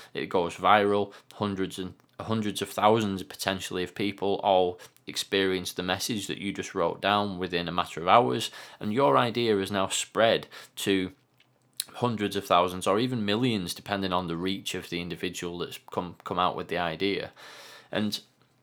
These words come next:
imagine what that would be like with some kind of Neuralink type of technology,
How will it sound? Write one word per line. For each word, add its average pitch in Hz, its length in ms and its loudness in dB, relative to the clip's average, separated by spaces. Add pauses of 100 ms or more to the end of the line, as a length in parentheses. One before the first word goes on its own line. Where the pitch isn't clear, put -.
(680)
imagine 139 480 2
what 143 180 4
that 131 220 2
would 110 180 -2
be 110 100 0
like 104 580 2 (100)
with 92 200 -2
some 98 160 -4
kind 92 280 -2
of 85 100 -6
Neuralink 95 580 0
type - 220 -2
of 85 80 -10
technology, - 760 -4